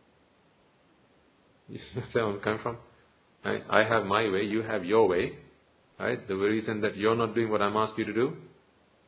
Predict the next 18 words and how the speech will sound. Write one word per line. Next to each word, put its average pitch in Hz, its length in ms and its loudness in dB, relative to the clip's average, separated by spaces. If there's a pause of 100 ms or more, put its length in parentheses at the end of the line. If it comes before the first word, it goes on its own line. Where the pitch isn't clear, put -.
(180)
is 104 160 0
because 123 320 2
you 107 140 0
have 110 280 0
your 117 200 8
way, 101 280 0
so 110 100 -2
go 107 140 4
and 113 120 2
change 104 240 0
that 82 200 -4
way. - 100 -6 (1080)
Again, 113 300 2
you're 101 140 2
back 101 220 2
to 104 80 -4
square 95 260 0
one, 78 160 -8